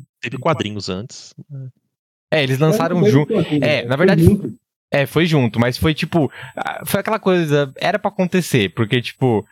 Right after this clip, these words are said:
Speaker 2: ah, no dia de lançar o boneco, as lojas cheias de caixa do, do He-Man e ninguém comprando, até que tipo, quem, o dono da loja fodona lá, que eles fizeram a, a venda do boneco,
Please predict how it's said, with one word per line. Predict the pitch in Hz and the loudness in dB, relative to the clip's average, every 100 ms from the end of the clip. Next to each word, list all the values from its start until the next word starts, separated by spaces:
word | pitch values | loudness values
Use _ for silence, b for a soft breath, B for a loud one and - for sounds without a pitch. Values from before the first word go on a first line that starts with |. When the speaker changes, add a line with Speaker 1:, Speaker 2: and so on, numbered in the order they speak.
| B | B
Speaker 2:
ah, | - 190 175 113 - _ _ - | -4 -2 0 -4 -8 _ _ -4
no | 127 143 | 2 4
dia | 147 139 156 | 4 2 2
de | |
lançar | 156 151 - | 2 2 0
o | 147 | -4
boneco, | 143 156 151 220 302 - 226 220 214 202 180 165 | -2 0 0 0 -2 -2 0 2 2 2 0 0
as | 139 127 | -2 0
lojas | 156 170 151 | 0 0 0
cheias | - - 202 208 | -2 -2 0 0
de | 165 | -2
caixa | - 151 156 147 143 | -4 -2 -2 -4 -4
do, | 131 127 127 | -2 -2 -2
do | 127 | 0
He-Man | 123 131 135 156 226 254 B B 170 151 | 2 4 4 4 2 -2 B B -4 0
e | 160 | 2
ninguém | 165 170 170 | 4 4 2
comprando, | 175 180 175 165 143 120 101 | 0 0 2 2 2 2 0
até | 101 110 135 | 0 0 -4
que | - 160 | -2 -2
tipo, | 135 - 131 131 127 110 104 | 0 -2 -2 0 0 0 -4
quem, | - 120 127 110 104 - _ _ _ - | -2 2 4 2 0 -6 _ _ _ -4
o | 101 | 0
dono | 110 | 2
da | 117 | 2
loja | 107 110 104 | 0 -2 -2
fodona | - 113 95 101 101 | -4 -4 0 0 0
lá, | 95 104 | -2 -4
que | 95 | -6
eles | 90 - | -6 -6
fizeram | - 90 95 95 90 - | -6 0 0 0 -4 -6
a, | 90 | -4
a | 90 | -4
venda | 87 92 98 | -2 0 0
do | 92 | -2
boneco, | 90 107 123 147 160 170 165 | -2 0 0 0 -2 -6 -8